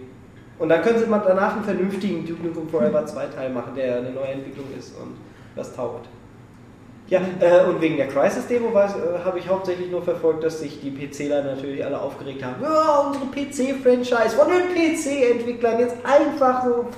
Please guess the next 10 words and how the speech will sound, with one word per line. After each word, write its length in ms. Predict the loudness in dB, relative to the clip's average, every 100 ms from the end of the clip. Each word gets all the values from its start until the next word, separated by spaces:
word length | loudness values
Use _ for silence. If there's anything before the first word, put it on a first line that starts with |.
| 0
fahrlässig 600 | 6 8 10 8 4 2
auf 140 | 2
den 180 | 2 0 -2 -4 4 6
Xbox 440 | 6 8 10 10
dreihundertsechzig 540 | 8 8 8 4 0 2
Marketplace 840 | 8 10 8 6 4 6 6 6 4
geworfen. 560 | 6 10 10 8 4
Wir 80 | 0
sind 160 | 0 2
enttäuscht 680 | 0 0 6 10 10 8